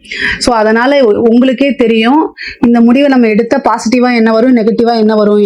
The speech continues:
ஏன்னா அஷ்டமாதிபதி உங்க ராசியில இருக்காரு, பன்னெண்டு கூடிய விரயத்தை கொடுக்குறவங்க உங்களுடைய ராசியில இருக்காரு. அதனால தான் முக்கியமான முடிவுகள் எடுக்கும்போது நிதானத்தை கடைபிடிங்க அப்படின்னு நம்ம சொல்றோம். ஆடை ஆபரண சேர்க்கை இருக்கு, புதுசா நிறைய விஷயங்கள் உங்களுக்கு இருக்கு,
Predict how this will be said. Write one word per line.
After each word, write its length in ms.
ஏன்னா 320
அஷ்டமாதிபதி 640
உங்க 180
ராசியில 400
இருக்காரு, 340
பன்னெண்டு 380
கூடிய 260
விரயத்தை 400
கொடுக்குறவங்க 420
உங்களுடைய 360
ராசியில 340
இருக்காரு. 300
அதனால 420
தான் 240
முக்கியமான 500
முடிவுகள் 420
எடுக்கும்போது 540
நிதானத்தை 560
கடைபிடிங்க 500
அப்படின்னு 240
நம்ம 160
சொல்றோம். 340
ஆடை 300
ஆபரண 380
சேர்க்கை 340
இருக்கு, 300
புதுசா 360
நிறைய 320
விஷயங்கள் 380
உங்களுக்கு 260
இருக்கு, 100